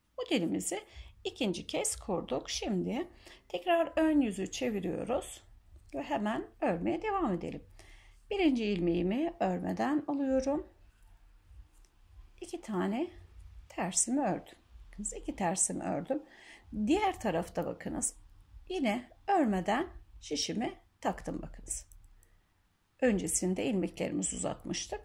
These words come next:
Diğer tarafta da boş örmeden takmıştık. İpimiz arka tarafta.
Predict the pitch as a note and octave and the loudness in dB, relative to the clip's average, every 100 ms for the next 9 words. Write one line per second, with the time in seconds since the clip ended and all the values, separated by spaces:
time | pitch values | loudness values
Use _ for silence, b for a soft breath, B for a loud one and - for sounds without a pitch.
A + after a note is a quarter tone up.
0 | - F#3+ - - - E3 - G#3+ C4 C4+ | -2 0 0 -2 -6 -6 -6 -4 -2 -2
1 | - - C4+ B3+ A#3+ A3+ A#3 A3 - A#3 | -4 0 2 2 2 0 0 -2 -4 -6
2 | - G4 - B B B - F#4 F#3+ C4 | -4 -6 -8 B B B -12 -6 -2 -2
3 | - - G#3+ - F3 - - F3 - | 0 0 0 0 -6 -6 -6 -8 -2